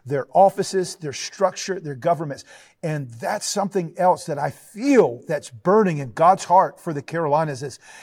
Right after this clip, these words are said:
he, yes, he wants to release fire, but he also wants to raise up a new breed of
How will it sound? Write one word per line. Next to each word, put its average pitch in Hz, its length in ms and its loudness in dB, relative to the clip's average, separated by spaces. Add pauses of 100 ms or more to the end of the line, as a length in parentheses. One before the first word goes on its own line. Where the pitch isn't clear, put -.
(100)
he, 190 120 -2
yes, 196 380 2
he 202 100 -4
wants 208 280 -4
to 165 100 -6
release 160 320 -6
fire, 226 520 4 (240)
but 160 120 -2
he 208 160 -2
also 208 340 4
wants 175 240 -4
to - 160 -10
raise 175 680 -2
up - 380 2 (300)
a 160 180 -2
new 220 640 -2 (480)
breed 196 420 0
of 147 180 -2